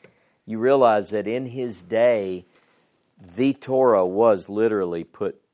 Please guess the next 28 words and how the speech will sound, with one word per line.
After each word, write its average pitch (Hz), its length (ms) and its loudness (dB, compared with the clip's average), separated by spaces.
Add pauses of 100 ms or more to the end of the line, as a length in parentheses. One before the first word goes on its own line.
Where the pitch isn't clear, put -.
(180)
in 95 180 -12
their 85 160 -10
midst. - 560 -16 (2000)
They 87 260 -10
rejected 80 580 -12
it. - 160 -20 (1800)
They 113 100 -6
were 127 100 -4
shown 220 520 2
the 190 100 2
real 214 300 6
Torah, 147 640 2 (360)
it 127 140 -4
didn't 247 260 8
agree 175 840 2 (800)
with 139 240 -2
what 165 280 4
they 156 160 4
had. 170 240 2
Jeremiah 208 480 4
tried 196 320 2
to 175 80 2
appeal 196 340 0
to 175 140 -6
him. 156 100 -4
He 151 60 -6
said, 147 200 -8
"Listen, 175 400 2